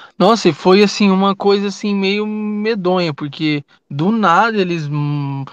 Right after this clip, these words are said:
faz uma reunião ali que não tinha nem, não tinha muita gente, e já ali vão proclamar república, né? É, inde-, independência, no caso, né?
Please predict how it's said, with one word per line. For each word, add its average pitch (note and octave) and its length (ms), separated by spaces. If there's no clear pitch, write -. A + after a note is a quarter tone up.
faz F3 320
uma G3 160
reunião E3+ 580
ali D3+ 520
que - 120
não E3+ 160
tinha E3+ 300
nem, E3+ 480
não E3 180
tinha F#3 400
muita A3 440
gente, F#3 640
e F#4+ 180
já A#3 200
ali A#3+ 280
vão A3 240
proclamar G#3+ 560
república, G#3+ 1000
né? F#3+ 400
É, B2+ 1040
inde-, C#3+ 200
independência, D3+ 680
no C3+ 180
caso, C#3 340
né? D3 140